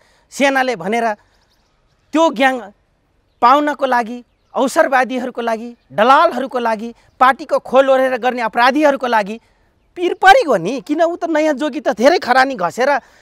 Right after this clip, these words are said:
एक पाठीको माला लाउँछ नि उसले। तुलसीको डाँठ भए पनि लाउँछ, सुकिया डाँठ। तपाईँको के भन्छ यो,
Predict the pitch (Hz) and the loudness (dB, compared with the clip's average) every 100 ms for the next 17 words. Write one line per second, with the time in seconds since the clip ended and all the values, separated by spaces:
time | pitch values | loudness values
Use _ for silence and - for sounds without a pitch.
0 | _ 247 302 - 262 269 285 226 - - | _ 2 2 4 4 4 0 0 0 0
1 | _ _ _ - 240 277 269 254 254 330 | _ _ _ -2 2 4 4 2 2 2
2 | 403 285 165 - _ _ _ _ - 302 | 2 -2 -6 -12 _ _ _ _ -4 -2
3 | 262 294 277 190 240 254 233 262 277 277 | -2 -4 -2 0 2 2 4 4 4 -2
4 | 269 262 254 220 226 262 247 311 - _ | -4 -4 -8 -12 -4 -4 -2 -6 -8 _
5 | _ _ _ _ _ - 240 254 233 233 | _ _ _ _ _ -4 -2 -2 -4 -4
6 | 240 226 220 233 214 277 | -4 -2 -2 -4 -4 -4